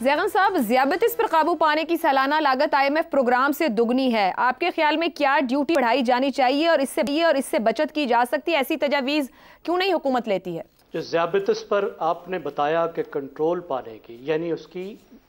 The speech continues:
Speaker 2: इलाज करने की,
Speaker 1: हम्म।
Speaker 2: होने के बाद इलाज करने की,
Speaker 1: हम्म।
Speaker 2: वो खर्च कितना है वो आपने बताया एमएफ़ से ज़्यादा है।
Speaker 1: जी।
Speaker 2: लेकिन जो कौम को नुकसान पहुंचता है, जो एक बीमार कौम की प्रोडक्टिविटी मुतासर होती है, उसकी वजह से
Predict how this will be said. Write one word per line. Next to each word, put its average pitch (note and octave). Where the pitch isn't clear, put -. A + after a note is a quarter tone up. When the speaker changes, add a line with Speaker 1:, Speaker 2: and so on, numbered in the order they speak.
Speaker 2:
इलाज F#3
करने A#2+
की, -
Speaker 1:
हम्म। A3+
Speaker 2:
होने E3
के E3
बाद F3
इलाज C3+
करने G#3+
की, E3
Speaker 1:
हम्म। D#3+
Speaker 2:
वो C4+
खर्च B3+
कितना G#3
है F#3+
वो F3+
आपने E3
बताया C#3+
एमएफ़ C3
से C3+
ज़्यादा A#2+
है। -
Speaker 1:
जी। G3+
Speaker 2:
लेकिन F3+
जो F3
कौम A3
को A#3
नुकसान F3+
पहुंचता C3+
है, A2
जो E3
एक E3+
बीमार E3
कौम F3
की E3+
प्रोडक्टिविटी E3
मुतासर D3+
होती D3+
है, -
उसकी D#3
वजह D3+
से D3